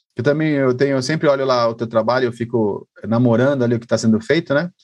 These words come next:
Você também coloca, além da parte de climatização, que é, como você chama, que é a área de conforto, né?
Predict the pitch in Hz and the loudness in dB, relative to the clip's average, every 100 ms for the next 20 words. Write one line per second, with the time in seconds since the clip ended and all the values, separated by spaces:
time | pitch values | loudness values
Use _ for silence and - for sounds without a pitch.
0 | _ _ - 151 175 185 185 190 180 185 | _ _ -2 0 2 2 2 2 2 0
1 | 156 180 185 165 151 151 151 147 - 143 | 0 0 0 -2 -4 -4 -2 0 0 -2
2 | - 190 185 131 127 127 - 127 127 120 | 0 -2 0 0 0 -6 -4 -2 0 -2
3 | 120 123 113 113 113 113 110 123 117 - | -2 -2 0 2 2 0 -2 -4 -4 0
4 | 165 214 180 165 202 | 0 0 0 0 -2